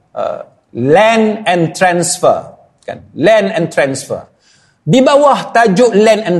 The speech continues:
transfer, pasal tanah, pindah milik tanah, uh, perpindahan penduduk dan sebagainya, deal of the century ni, dia kata apa, tuan-tuan? Dia kata, sekarang ni, lapan puluh tujuh peratus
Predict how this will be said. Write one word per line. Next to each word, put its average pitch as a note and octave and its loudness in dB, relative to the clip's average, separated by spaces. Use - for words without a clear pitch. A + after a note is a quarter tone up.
transfer, E3+ 0
pasal E3+ 0
tanah, E3+ 0
pindah F3+ 2
milik E3+ -2
tanah, D#3+ -2
uh, - -2
perpindahan F3 0
penduduk F3 2
dan D#3+ 0
sebagainya, E3 0
deal B3 2
of - -
the A3 2
century A#3 2
ni, A3+ 4
dia G#3+ 2
kata F#3 2
apa, E3+ 4
tuan-tuan? D3+ 0
Dia F#3 0
kata, E3 2
sekarang C#4+ 0
ni, E3+ 0
lapan G#3+ 0
puluh G#3 2
tujuh F#3 2
peratus F3+ -2